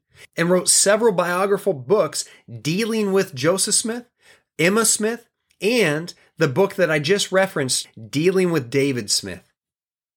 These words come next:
Based on what I've just mentioned about Joseph Smith's son David, it is clear that Joseph's prophecy about his son failed,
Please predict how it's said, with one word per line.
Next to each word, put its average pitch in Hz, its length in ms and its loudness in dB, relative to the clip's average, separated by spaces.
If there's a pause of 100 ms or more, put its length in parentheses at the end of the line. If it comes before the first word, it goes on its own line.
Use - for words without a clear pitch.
(500)
Based 214 340 0
on 240 120 -2
what 208 160 4
I've 160 140 0
just 160 340 0
mentioned 180 320 -2
about 151 240 -2
Joseph 147 440 0
Smith's - 280 -2
son 156 320 -2
David, 147 500 -2 (300)
it 175 140 0
is 214 160 2
clear 220 440 2
that 143 240 -2
Joseph's 180 640 0
prophecy 185 800 -4
about 170 520 0
his 202 180 -2
son 151 420 -2 (240)
failed, - 680 0